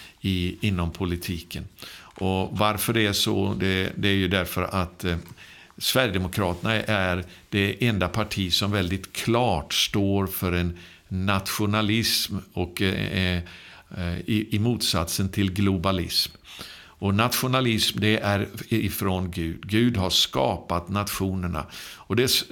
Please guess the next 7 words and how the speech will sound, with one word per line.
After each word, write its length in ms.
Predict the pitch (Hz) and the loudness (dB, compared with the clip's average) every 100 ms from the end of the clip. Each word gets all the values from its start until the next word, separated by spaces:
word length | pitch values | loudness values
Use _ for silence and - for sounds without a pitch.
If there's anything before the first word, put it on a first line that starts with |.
| 135 | -2
den 240 | 120 117 117 | 2 2 2
nationalism 880 | 127 - 143 165 131 110 113 - - | 0 0 0 2 2 2 0 -4 0
som 260 | - 117 | 0 0
Sverigedemokraterna 960 | 101 139 131 92 90 87 113 92 98 113 | 0 2 2 2 0 0 0 -2 -2 -2
står 320 | - 95 104 | 0 0 0
för 280 | 98 85 90 | -2 -2 0
idag, 360 | 95 80 78 | 0 0 -2